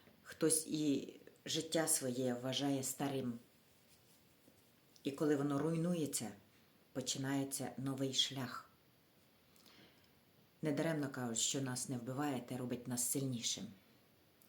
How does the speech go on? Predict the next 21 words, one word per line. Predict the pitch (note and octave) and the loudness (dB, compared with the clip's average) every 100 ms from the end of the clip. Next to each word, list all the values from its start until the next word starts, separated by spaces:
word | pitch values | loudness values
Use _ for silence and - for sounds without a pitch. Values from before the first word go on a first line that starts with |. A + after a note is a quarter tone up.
| - - | -20 -6
А | B2 | 0
сильніше | - C#3 C#3+ C3+ C3 | 0 2 0 0 -4
в | |
плані | - C3+ C3 C3 | -6 -4 -2 -4
того, | - F3+ C#3+ A2 - | -2 0 0 -4 -8
що | - - C#3 | -4 -2 -2
у | C#3+ | 0
нас | C3 B2 C3 | 0 0 -2
є | B2 | -2
же | C3+ - | -2 -4
уже | C3+ B2+ B2+ | -6 -4 -2
досвід, | A#2 F3+ - A2 - - - - - - - - - - | 0 2 2 0 -8 -16 -20 -20 -20 -20 -20 -20 -20 -8
як | C#3+ C#3 C3+ | -2 -2 -2
по-іншому | - - C3+ A#2 - A#2 | -4 -4 -2 -2 -2 0
можна. | A2+ A2 G2+ G2+ G2 F#2+ - - - _ - - - - - | 0 0 -4 -8 -10 -14 -20 -20 -20 _ -20 -20 -20 -16 -4
Отак | D3 - F#3 F#3 - - - - - - - - - - | -4 2 0 0 -6 -16 -20 -20 -20 -20 -20 -20 -20 -10
не | D3+ | -6
підходить. | C#3+ - - B2+ - - - _ - - - - - - - _ _ _ _ _ _ - _ - | -6 -6 -4 -4 -4 -12 -20 _ -20 -20 -20 -20 -20 -20 -20 _ _ _ _ _ _ -20 _ -6
Потрібно | D3+ D3 D#3 C#3+ | -4 -2 0 0
по-іншому, | C#3 C3 C3+ C3 - A2+ A2 A2+ - | -2 -4 -4 -6 -6 -6 -8 -10 -6
по-новому. | D3 D3 C3 A#2+ A#2+ A2 | -2 0 -2 -2 -2 -4